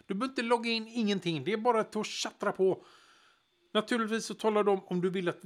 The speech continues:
vi s-, bara ska lyssna på det eller om du vill att vi ska ta upp det i podden. Och vill du att vi ska ta upp det så tar vi upp det, annars så lyssnar vi bara. Men vi hade v-, verkligen uppskattat att få, få i alla fall ett meddelande. Om det bara så är ett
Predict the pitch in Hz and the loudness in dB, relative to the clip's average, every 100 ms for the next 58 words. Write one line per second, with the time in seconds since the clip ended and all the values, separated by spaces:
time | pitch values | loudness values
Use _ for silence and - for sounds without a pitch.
0 | 175 143 160 160 - 131 127 202 156 139 | -16 -12 -10 -10 -12 -16 -4 0 0 0
1 | 175 190 - 220 233 233 220 220 196 196 | -2 -2 -4 -4 0 2 2 4 4 4
2 | 202 180 185 160 185 135 131 123 - 123 | 2 2 2 2 0 0 -4 -8 -8 -6
3 | 156 135 - 117 - 107 104 110 127 131 | -6 -6 -4 -4 -4 -10 -10 -10 -10 -6
4 | 214 220 214 208 208 202 208 - 208 214 | -2 -2 -2 -4 -4 0 -2 0 -4 -4
5 | - 208 208 190 170 - 147 - 139 123 | -10 -8 -4 0 0 0 -4 -4 -6 -6
6 | 127 127 - 107 107 107 107 - - - | -6 -8 -8 -10 -10 -8 -10 -12 -20 -20
7 | - - 147 160 185 185 190 - 123 113 | -20 -8 -2 0 2 0 -2 -6 -18 -16
8 | 156 - _ _ _ 147 285 240 - 196 | -18 -20 _ _ _ -4 -2 -2 -4 -6
9 | 233 - 123 - 123 131 180 - - 233 | -6 -4 -4 -4 -10 -8 -10 -10 -4 0
10 | 208 - _ 175 214 - 180 - - - | 0 -4 _ 0 0 2 -2 -4 -20 -12
11 | - 254 - _ - - _ _ _ _ | -4 -4 -4 _ -20 -20 _ _ _ _
12 | _ _ _ _ _ 185 185 156 117 110 | _ _ _ _ _ 0 2 4 2 0
13 | 110 123 185 208 220 202 - 175 160 - | -4 -2 0 2 4 4 4 4 4 0